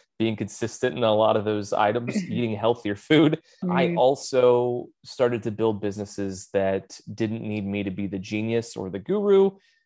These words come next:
Speaker 1: uh, which is what the first business was. Every time there's a problem,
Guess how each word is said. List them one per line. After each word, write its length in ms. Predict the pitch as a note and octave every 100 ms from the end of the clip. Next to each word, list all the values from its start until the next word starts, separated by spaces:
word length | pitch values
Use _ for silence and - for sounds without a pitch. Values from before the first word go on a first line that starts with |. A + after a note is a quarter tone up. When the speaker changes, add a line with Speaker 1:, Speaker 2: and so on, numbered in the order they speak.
| _ G2+
Speaker 1:
uh, 200 | G2 F#2+
which 180 | G2+
is 100 | G2
what 140 | G2 G2+
the 60 |
first 300 | F#2+ B2 A#2+
business 320 | B2+ A#2 A2 A#2
was. 340 | A2+ G#2+ G2
Every 200 | G#2+ A#2
time 240 | A#2+ G#2
there's 220 | G2 F#2+ F#2
a 40 |
problem, 580 | - B2 A#2+ A2+ A2+